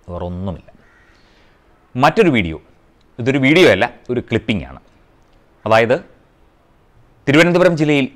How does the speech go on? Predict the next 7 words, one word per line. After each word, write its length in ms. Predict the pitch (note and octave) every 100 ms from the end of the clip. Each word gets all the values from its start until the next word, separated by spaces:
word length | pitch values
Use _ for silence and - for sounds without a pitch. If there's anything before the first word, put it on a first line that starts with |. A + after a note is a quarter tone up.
| -
പാറശാല 420 | A2 B2 - G#2 D2+ _ - A#2
ഇഞ്ചിവിളയിൽ 480 | A#2 C3 A#2 D#2+ C#2+ _ -
പോലീസിന് 380 | A#2 A#2+ C3 A#2
നേരെ 180 | G#2+ G#2 - _ _ _ _ _ -
ചൂടായ 320 | A#2 A2 F#2+ F#2 F#2+
ഡി 80 |
വൈ 80 | G2